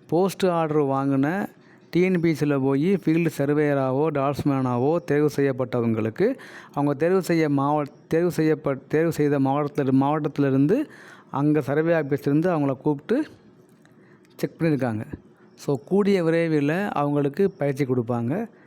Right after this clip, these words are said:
நம்ம ஏற்கனவே வீடியோ போட்டிருக்கோம். ரெண்டு மாதம் பயிற்சி. அந்த பயிற்சி வந்து, அ, தமிழ்நாடு சர்வே ட்ரைனிங் இன்ஸ்டிடியூட்டில் தராங்களா, இல்லை அவங்க தேர்வு செய்-,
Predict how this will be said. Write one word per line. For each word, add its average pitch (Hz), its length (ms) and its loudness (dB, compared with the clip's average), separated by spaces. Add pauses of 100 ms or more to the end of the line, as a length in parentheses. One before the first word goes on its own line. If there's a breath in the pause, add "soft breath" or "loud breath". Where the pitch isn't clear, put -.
(360 loud breath)
நம்ம 165 160 2
ஏற்கனவே 175 220 2
வீடியோ 170 280 4
போட்டிருக்கோம். 151 760 -2 (100)
ரெண்டு 151 300 2
மாதம் 151 360 -2
பயிற்சி. 139 560 0 (280 loud breath)
அந்த 143 260 0
பயிற்சி 156 420 0
வந்து, 156 480 2 (420 loud breath)
அ, 147 140 0
தமிழ்நாடு 160 640 0
சர்வே 147 420 0
ட்ரைனிங் 143 440 2
இன்ஸ்டிடியூட்டில் 139 420 -2
தராங்களா, 117 640 -2 (380 loud breath)
இல்லை 170 300 2
அவங்க 156 300 0
தேர்வு 160 380 2
செய்-, 156 180 2